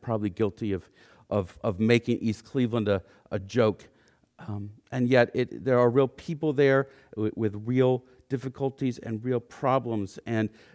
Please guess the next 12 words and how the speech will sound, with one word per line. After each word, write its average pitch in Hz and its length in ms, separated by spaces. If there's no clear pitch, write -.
uh, 110 540
uh, 110 100
God, 139 340
we 135 400
don't 156 340
have 151 460
all 143 200
the 135 280
answers, 135 580
but 113 240
we 139 140
pray 160 680